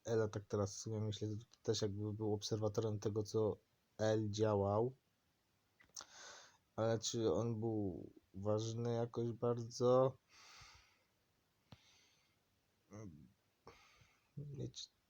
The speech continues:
wiecie, wiecie co, on był nawet spoko, tak, taki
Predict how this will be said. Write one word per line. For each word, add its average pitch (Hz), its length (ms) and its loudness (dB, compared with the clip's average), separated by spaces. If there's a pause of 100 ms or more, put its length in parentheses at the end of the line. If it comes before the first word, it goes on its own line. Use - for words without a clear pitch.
(180)
wiecie, 147 480 -2
wiecie 143 220 2
co, 165 180 6
on 170 100 8
był 139 120 4
nawet 120 260 2
spoko, 117 420 2
tak, - 280 -6 (920)
taki 131 360 -4